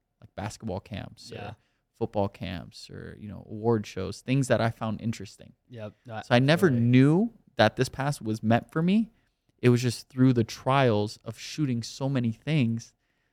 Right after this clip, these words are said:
Speaker 1: that I was like, "Oh, that's not meant for me." You know, one thing I never talked about was while I was in university, my junior year, at one point I had four jobs.
Speaker 2: Wow.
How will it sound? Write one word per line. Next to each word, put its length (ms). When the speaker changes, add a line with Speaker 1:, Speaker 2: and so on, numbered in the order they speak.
Speaker 1:
that 60
I 20
was 100
like, 100
"Oh, 60
that's 180
not 120
meant 200
for 100
me." 220
You 80
know, 80
one 120
thing 140
I 40
never 140
talked 220
about 120
was 180
while 160
I 20
was 100
in 120
university, 400
my 100
junior 300
year, 100
at 100
one 140
point 180
I 40
had 120
four 200
jobs. 440
Speaker 2:
Wow. 500